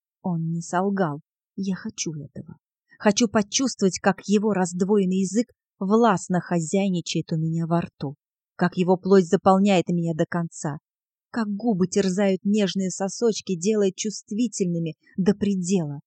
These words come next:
пока от каждого прикосновения по телу не разносится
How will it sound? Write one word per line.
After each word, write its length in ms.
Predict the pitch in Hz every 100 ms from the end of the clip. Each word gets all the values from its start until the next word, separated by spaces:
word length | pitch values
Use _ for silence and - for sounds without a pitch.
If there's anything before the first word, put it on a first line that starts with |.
| _ _
пока 280 | - 180 175
от 100 | 170
каждого 520 | - 214 196 165 160
прикосновения 840 | 165 180 175 190 190 190 233 202 185
по 140 | 196
телу 420 | 185 294 269 185 156 _ _
не 160 | 208 196
разносится 760 | 185 180 190 185 - - -